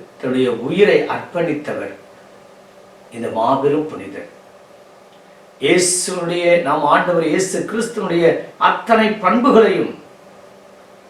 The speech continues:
சிறப்பான விதத்துல ஆவியானவருடைய கொடையையும் பெற்றவரைப் போல நாமும் ஆண்டவருடைய கொடைகளை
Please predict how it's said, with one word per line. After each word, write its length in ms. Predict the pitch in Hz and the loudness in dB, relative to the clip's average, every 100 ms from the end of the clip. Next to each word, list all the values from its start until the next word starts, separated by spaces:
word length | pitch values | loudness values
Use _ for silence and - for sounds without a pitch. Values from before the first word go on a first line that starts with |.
| - - - | -20 -20 -10
சிறப்பான 420 | - 196 196 220 214 | 0 2 4 4 4
விதத்துல 320 | 214 214 196 180 175 165 185 | 4 2 4 6 6 6 4
ஆவியானவருடைய 680 | 220 208 196 196 185 175 160 151 | 4 6 4 4 0 -2 -2 2
கொடையையும் 480 | 233 262 208 - - - - - - - - - | 4 6 4 -2 -6 -14 -20 -20 -20 -20 -20 -10
பெற்றவரைப் 560 | - - 170 151 131 - | -10 -2 2 2 0 -4
போல 160 | 113 - - - - - - - | -6 -6 -8 -12 -20 -20 -20 -10
நாமும் 560 | 117 143 196 214 - - - - - 123 | -2 0 2 0 -4 -12 -20 -20 -8 -4
ஆண்டவருடைய 520 | 165 165 131 110 110 107 | -4 -4 -6 -6 -8 -6
கொடைகளை 380 | 123 127 139 123 | -4 -4 -2 -4